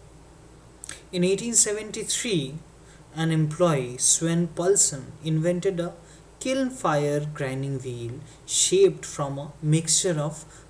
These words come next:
powder clay and water. The problem with the wheel was that it eroded very fast. However, it provided an innovative idea based on which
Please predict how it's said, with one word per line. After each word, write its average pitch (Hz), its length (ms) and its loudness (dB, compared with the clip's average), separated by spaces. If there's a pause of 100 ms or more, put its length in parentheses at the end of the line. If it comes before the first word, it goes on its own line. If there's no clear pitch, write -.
(140)
powder 156 460 2 (120)
clay 143 300 -10 (200)
and 180 380 -8
water. - 220 -16 (960)
The 165 120 6
problem 180 500 4
with 240 140 -4
the 220 80 0
wheel 170 560 4
was 156 260 4
that 151 300 4
it 151 220 -2
eroded 160 480 4
very 143 340 2
fast. - 420 -4 (800)
However, 156 500 4 (300)
it 165 180 -4
provided 175 540 2
an 196 200 -2 (160)
innovative 196 680 0
idea 147 580 0 (440)
based 175 420 6
on 143 300 2
which 151 420 2